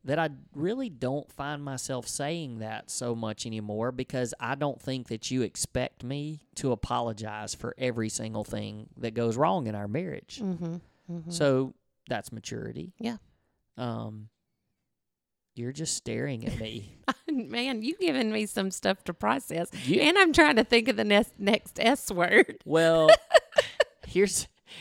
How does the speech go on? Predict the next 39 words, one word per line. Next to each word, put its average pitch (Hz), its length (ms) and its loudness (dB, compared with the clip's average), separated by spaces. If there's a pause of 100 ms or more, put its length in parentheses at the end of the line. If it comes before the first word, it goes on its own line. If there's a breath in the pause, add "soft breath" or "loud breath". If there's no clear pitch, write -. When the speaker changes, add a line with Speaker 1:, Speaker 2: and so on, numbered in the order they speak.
(140 loud breath)
Speaker 1:
here's 202 300 4
the 147 120 0
thing. 127 460 -4
This 185 220 4
was 127 200 0
your 160 160 6
topic, 180 560 0
Speaker 2:
It - 20 2
Speaker 1:
and - 100 4
I'm 466 180 8
just 508 200 6
sitting 170 140 6
Speaker 2:
was. 151 80 2
Speaker 1:
here 127 200 2
boom, 131 880 6
boom, 170 240 12
Speaker 2:
I - 80 4
Speaker 1:
booming 175 180 8
Speaker 2:
know. 233 440 4
Speaker 1:
it. 151 120 -6
Speaker 2:
You're 233 220 -2
crushing 185 560 2
it, 151 140 -2
babe. 160 420 0 (1000 loud breath)
Speaker 1:
Well, 190 260 8
along 247 500 4
with 175 220 2
being, 147 320 0
"I'm 120 180 -2
sorry," 117 720 -4 (100)
this 180 260 -6
is 175 60 -6
the 139 60 -2
Speaker 2:
Mm-hmm. 123 40 -2
Speaker 1:
same 117 360 -2
point. 113 420 -6 (400)
You 131 100 -6
have 196 240 -6
to, 196 140 -6